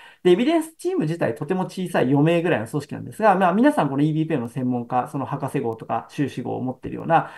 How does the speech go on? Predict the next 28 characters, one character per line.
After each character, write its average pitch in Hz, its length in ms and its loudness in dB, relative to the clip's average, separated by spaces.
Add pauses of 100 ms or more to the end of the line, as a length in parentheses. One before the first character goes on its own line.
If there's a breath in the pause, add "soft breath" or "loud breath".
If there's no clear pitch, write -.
(120)
専 139 200 0
門 135 140 -2
家 131 80 -6
が 127 100 -2
い 135 60 0
る 147 120 2
ん 127 40 0
で 120 80 -6
す - 140 -8
が、 208 240 4 (180 loud breath)
ま - 80 -2
あ、 - 40 -4
彼 302 180 2
ら - 100 0
が 202 80 0
や 185 60 2
っ 185 80 -6
て 202 80 -4
い - 20 -2
る 190 60 -4
こ 190 80 -4
と 202 120 -4
っ - 40 -12
て 202 80 -4
い - 20 0
う 196 40 0
の 226 100 2
は、 - 240 2